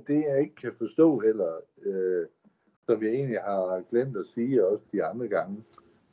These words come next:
vi har snakket om, det er, det, altså, alle de bander, der er med, de, det går ud på, at de skal stjæle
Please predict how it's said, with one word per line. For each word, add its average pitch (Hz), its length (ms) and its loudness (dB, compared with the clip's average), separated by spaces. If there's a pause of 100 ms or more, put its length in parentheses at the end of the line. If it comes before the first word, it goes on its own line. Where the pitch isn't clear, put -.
(180)
vi 104 60 0
har 87 60 0
snakket 104 380 2
om, 95 180 -4
det 120 240 8
er, 127 200 4 (100)
det, 110 100 -6 (160)
altså, 110 260 -4 (520)
alle 170 340 -2
de 170 100 -8
bander, 135 440 2
der 95 140 -4
er 87 60 -14
med, 92 360 -6
de, 113 240 -2
det 123 160 2
går 123 200 10
ud 160 260 6
på, 147 260 4
at 127 140 -2
de 123 100 -12
skal - 180 -10
stjæle 92 320 -2